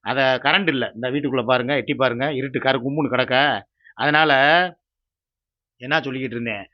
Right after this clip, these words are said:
அதனால எல்லா பேருமே என்னைய தான் திட்டினாங்க. நைட்டு வந்து, "என்ன அப்படி உன் பொண்டாட்டிக்கே நீ வந்து துரோகம் பண்ற? உன் பொண்டாட்டி உன் இதே தானே அவளும் வந்தா,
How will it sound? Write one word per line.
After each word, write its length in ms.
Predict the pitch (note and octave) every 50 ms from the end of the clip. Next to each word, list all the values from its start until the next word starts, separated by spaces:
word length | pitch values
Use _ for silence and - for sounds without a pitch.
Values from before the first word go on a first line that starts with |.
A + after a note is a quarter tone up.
| _ _ _ _ _ _ _
அதனால 360 | - B2+ D#3 D#3 E3 F3 F3+ E3 D3+ C#3 D3 D#3+ E3+ F3+ F#3 E3+ - - - - _ _ _
எல்லா 380 | - C3+ D3+ E3+ F#3+ F#3+ F#3+
பேருமே 300 | F3+ F#3 F3+ F3 F#3 G3+
என்னைய 200 | F#3+ E3+ E3+ E3+
தான் 160 | E3 F3+ F3 B2+
திட்டினாங்க. 500 | D3+ C3+ - - E3+ F3+ D#3 C#3+ C#3 C3 B2+ A#2 - _ _ _ _ _ _ _ B2+
நைட்டு 300 | D3 E3 F3+ D#3+ D3 F#3+
வந்து, 220 | F#3 E3+ E3 F3
"என்ன 180 | E3+ D#3+ E3+ F3
அப்படி 180 | D#3 D3 D#3
உன் 160 | D3+ D3 C#3+ B2+
பொண்டாட்டிக்கே 460 | C#3+ C3+ D3+ E3+ E3 D3+ D3+ E3+ E3
நீ 100 | D#3 D3
வந்து 220 | D3 D3 C#3+ E3 D#3+
துரோகம் 340 | E3 D#3 E3 E3+ E3 D3+
பண்ற? 240 | D3 D3 C#3 B2 C#3 C#3 C#3 C#3 C#3 - _ _ _ _
உன் 220 | - B2+ D3+ D3+ C3+
பொண்டாட்டி 360 | G3 C#3+ E3+ F3+ F3+ F3 E3+
உன் 200 | D#3+ D#3+ D#3+ D#3
இதே 200 | D3 D3 F3 F#3 F#3+
தானே 220 | F3 F#3 F#3 F3+ E3+
அவளும் 280 | D3 D3+ F3 F#3 F3+
வந்தா, 320 | E3+ D3+ D3+ C#3+ C3 D3+